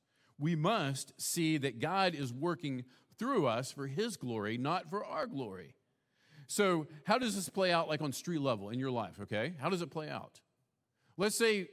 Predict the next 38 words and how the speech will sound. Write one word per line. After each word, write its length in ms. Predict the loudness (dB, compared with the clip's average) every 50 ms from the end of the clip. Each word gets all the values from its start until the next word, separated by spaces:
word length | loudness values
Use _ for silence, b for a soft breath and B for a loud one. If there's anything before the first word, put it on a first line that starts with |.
| -10
you've 240 | -6 -2 -2 0 2
been 460 | 2 4 4 4 2 2 2 0 -2 -4
living 440 | -4 -2 0 0 2 2 2 0 0
the 60 | -2
Christian 340 | -2 -2 -4 -4 -2 -2 -2
life 380 | 0 2 2 2 2 0 -2 -6 b b b b b b b b b b b b _ _ _ _ -2
at 160 | -2 0 0
work, 320 | 0 -2 -2 -2 -4 -6 -14 -20 -20 _ _ _ _ _ _ _ _ _ _ _ _ _ -2
and 240 | 0 0 2 2 0
a 60 | 0
coworker 760 | 0 2 2 2 4 2 2 2 2 0 0 0 0 -2 -4 B B B B B B B B B
comes 220 | -2 0 0 0 -2
to 80 | -2
you 100 | -2 -2
and 80 | -2 -2
says, 240 | -2 -2 -2 -2 -2
"Hey, 380 | -6 -6 -4 -4 -6 -8 -10 -14 -10 -6
you 100 | -4 -4
know, 120 | -4 -4
tell 180 | -4 -6 -6 -6
me 200 | -4 -4 -2 -2
about 400 | -2 0 -2 -2 -2 -2 -4 -4
the 80 | -4
Bible. 340 | -2 0 0 0 0 2 0
I 80 | 0 0
have, 160 | -2 -4 -10 -10
I 0 |
have 100 | -10 -10
a 60 | -8 -8
few 160 | -8 -8 -8
questions 440 | -8 -8 -10 -10 -10 -10 -12 -14 -12
for 220 | -12 -12 -12 -12
you." 140 | -12 -14 -16 _ _ b b b b b b b b b b
And 160 | 0 0 2
your 140 | 4 2 2
first 480 | 0 0 2 4 4 4 4 2 0
reaction 640 | -2 0 2 4 4 4 2 2 2 2 2 2 2
is 420 | 4 4 4 6 6 4 2 -2